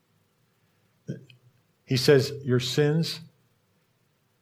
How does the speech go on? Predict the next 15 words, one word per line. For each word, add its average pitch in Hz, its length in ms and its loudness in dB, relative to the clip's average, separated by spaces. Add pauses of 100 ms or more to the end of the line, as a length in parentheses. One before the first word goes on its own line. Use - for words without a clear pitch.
(600)
I 110 80 -6
will 110 200 -4
remember 120 580 -4
no 135 120 -6
more. 104 380 -6 (1040)
No, 107 240 -6
not 110 220 -6
ever." 92 300 -14 (1080)
So 135 140 -10
here 151 160 4
we 175 160 4
are, 104 400 -2 (240)
sons 165 400 0
of 170 140 0
God, 110 380 -2